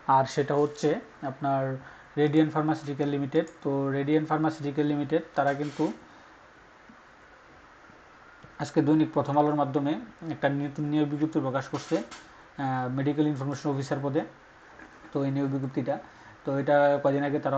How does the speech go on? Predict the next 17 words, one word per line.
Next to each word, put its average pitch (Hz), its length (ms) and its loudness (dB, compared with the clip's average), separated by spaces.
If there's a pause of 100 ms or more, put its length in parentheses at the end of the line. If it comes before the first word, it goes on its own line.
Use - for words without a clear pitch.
আবার 139 200 0
নতুন 143 200 -2
করে 139 180 -2
প্রকাশ 131 220 -2
করছিল, 143 240 -4 (320)
হয়তো 131 220 -4
বা 135 120 0
তাদের 135 240 -2
লোক 139 100 0 (100)
হয় 135 180 0
নাই, 165 80 -2 (100)
যার 135 140 0
জন্য 135 180 -4
আবার 135 200 0
নতুন 135 200 -4
করে 135 120 -2 (640)
আজকে - 160 -8